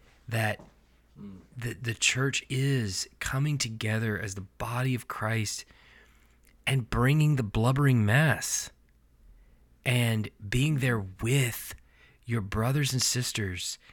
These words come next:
Speaker 1: singing the same song. The one sitting next to you is singing that song from a deep-seated joy that just, because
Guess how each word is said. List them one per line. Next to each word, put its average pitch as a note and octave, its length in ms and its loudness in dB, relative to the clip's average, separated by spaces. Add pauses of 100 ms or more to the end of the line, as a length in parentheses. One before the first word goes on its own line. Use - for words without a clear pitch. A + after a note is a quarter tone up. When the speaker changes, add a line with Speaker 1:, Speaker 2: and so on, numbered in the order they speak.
(100)
Speaker 1:
singing C#3+ 520 4
the A2+ 60 0
same C3 360 2
song. C3 420 -2 (240)
The A#2+ 80 -4
one C#3+ 260 4
sitting C#3 380 2
next G#2+ 360 0
to D#3 100 0
you E3+ 320 0 (260)
is B2 180 0
singing C3+ 440 4
that B2+ 200 0
song C3+ 560 -2 (280)
from B2 320 -2
a G#2 80 0
deep-seated B2+ 880 -2
joy A#2 480 -2
that A2+ 240 -4
just, A2 340 -4
because A2+ 640 -4